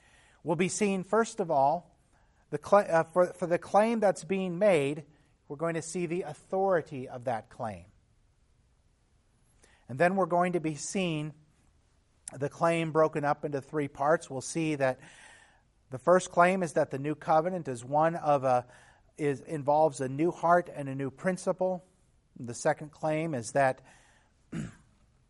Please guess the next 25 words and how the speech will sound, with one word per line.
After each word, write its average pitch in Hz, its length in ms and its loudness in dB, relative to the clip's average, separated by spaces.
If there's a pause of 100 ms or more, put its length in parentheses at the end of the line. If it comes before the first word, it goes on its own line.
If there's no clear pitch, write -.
(1080)
entire 143 500 0
basis 165 540 2
of 151 160 2
that, 139 320 0 (340)
of 143 160 2
the 123 100 -6
pre-, 175 280 0
of 135 180 -4
all 143 200 2
the 143 120 0
other 135 160 0
claims, 170 520 0
though, 131 360 -2
is 131 240 -8
that 139 320 0 (760)
God 135 460 4
remembers 147 640 0
our 127 180 -6
sins 185 800 -6 (100)
and 143 200 -6
our 135 120 0
lawless 151 540 -4
deeds 135 640 -10 (200)
no 117 220 -10
more, 117 420 -10